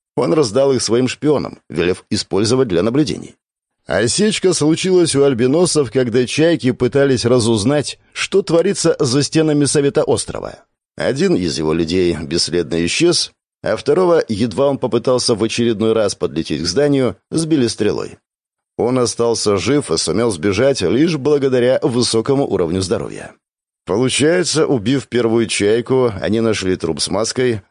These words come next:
сделали выводы и теперь будут сбивать всех птиц. Сделал неутешительные выводы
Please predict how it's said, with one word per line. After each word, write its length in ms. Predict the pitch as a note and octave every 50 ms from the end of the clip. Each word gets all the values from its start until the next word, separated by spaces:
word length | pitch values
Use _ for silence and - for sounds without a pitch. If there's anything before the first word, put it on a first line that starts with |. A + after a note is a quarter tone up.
| _ -
сделали 460 | F#2+ F#2 F2 G2 C3+ B2 A2+ G2 F2+
выводы 380 | D#2+ F2 C3+ C#3 D3+ C#3 C#3+ C#3
и 120 | F#2+ A2+
теперь 300 | - G#2 F2 - B2+ C3
будут 320 | A2 G#2 B2 A#2+ B2 A2+
сбивать 320 | F#2 D2+ F2+ A#2 B2+ B2+ A#2
всех 300 | - - - C#3+ C3+ -
птиц. 380 | - E3 D#3 - - - - _ _ _ _ _ _ _ -
Сделал 520 | F#2+ F#2+ E2+ D#2 F#2 G2+ F#2+ F#2 F2+ - -
неутешительные 840 | F#2+ A#2 B2 C3 B2 - B2 A2 - G2+ E2+ - - C#2 C2+ C#2
выводы 500 | G2 C3+ C#3 C#3 B2 B2+ C3 A#2+ F#2 -